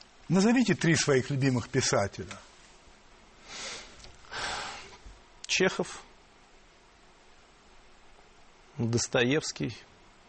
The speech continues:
Speaker 2: Набоков.
Speaker 1: Какую добродетель вы цените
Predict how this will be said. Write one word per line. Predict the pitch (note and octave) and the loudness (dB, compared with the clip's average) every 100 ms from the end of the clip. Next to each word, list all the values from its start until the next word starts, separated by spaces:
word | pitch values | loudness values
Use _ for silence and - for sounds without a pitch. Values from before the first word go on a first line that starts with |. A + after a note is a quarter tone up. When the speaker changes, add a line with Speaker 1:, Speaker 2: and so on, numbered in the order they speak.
| - - - - - - - - - - | -20 -20 -20 -20 -20 -20 -20 -20 -14 -4
Speaker 2:
Набоков. | A#2+ A#2 G2 - - - - - - - - - - - - - - - - - - - - | 2 4 2 0 -10 -18 -20 -20 -20 -20 -20 -16 -14 -14 -18 -20 -20 -20 -20 -20 -20 -20 -2
Speaker 1:
Какую | E3+ F3 B3+ A3 | 0 2 4 6
добродетель | D#3 D3 D3+ C#3 D3+ C#3 B2 A#2 | 6 4 4 4 4 4 4 4
вы | C3 E3 E3+ | 6 6 4
цените | - - D3 C3+ - B2 | 2 2 4 4 2 0